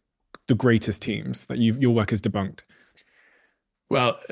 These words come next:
Speaker 2: I, this is, this is one of the big topics in, in my world of organizational psychology. And there are, I think, a bunch of findings that, that might surprise people. The, <laughs> the first one is that,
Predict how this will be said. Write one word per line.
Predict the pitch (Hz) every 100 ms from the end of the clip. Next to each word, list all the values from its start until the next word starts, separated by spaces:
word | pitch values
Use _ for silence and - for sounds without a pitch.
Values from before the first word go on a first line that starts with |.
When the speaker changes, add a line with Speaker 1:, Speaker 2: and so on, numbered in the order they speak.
| - - -
Speaker 2:
I, | 123 123
this | 139 147 151
is, | 165 92
this | 135 123
is |
one | 123
of | 110
the | 85
big | 98
topics | - 87 87 78 -
in, | 82 78 73
in | 90
my | 90
world | 85 85
of | 80
organizational | 82 85 82 76 - 80
psychology. | 78 71 85 80 76 73 -
And | 92 80 80 78 - _ _
there | 110 95 92 90
are, | 90
I | 95
think, | 95 139
a |
bunch | 98 98
of | 104
findings | 98 90 85 82
that, | 82 76
that | 78
might | 87 85
surprise | - 78 80 82
people. | 80 - 60 73 _ - - _ _ _
The, | 95 92 90 80 - - 107
<laughs> |
the | 98 117
first | - 147 139
one | 131 101
is | 87 85 78 -
that, | 87 87 80 80